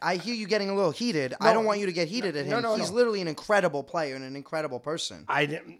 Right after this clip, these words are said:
Speaker 2: not saying that.
Speaker 1: Okay.
Speaker 2: I'm saying, though, in his season, that's what he did.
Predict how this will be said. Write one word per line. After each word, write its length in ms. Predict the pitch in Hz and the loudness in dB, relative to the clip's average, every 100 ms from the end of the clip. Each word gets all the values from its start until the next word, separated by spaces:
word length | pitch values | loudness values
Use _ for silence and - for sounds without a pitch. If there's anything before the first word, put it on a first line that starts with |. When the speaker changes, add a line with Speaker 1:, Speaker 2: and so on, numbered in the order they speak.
| 127 | -10
Speaker 2:
not 220 | 117 117 110 | -8 -8 -4
saying 280 | 196 226 | -2 0
that. 160 | 165 120 | 0 -2
Speaker 1:
Okay. 400 | 147 147 120 139 - | -2 -4 -6 -6 -2
Speaker 2:
I'm 240 | 156 185 | -2 0
saying, 360 | - 175 160 151 | 0 2 2 4
though, 360 | 143 135 131 - _ _ _ _ - | 4 2 -2 -12 _ _ _ _ 2
in 140 | 180 | 4
his 260 | 190 208 208 | 6 4 2
season, 480 | 180 139 131 170 160 | 0 -2 -4 -6 -2
that's 260 | 147 131 | -2 -2
what 100 | 151 | -2
he 60 | 170 | -2
did. 380 | 202 196 107 | 0 0 -2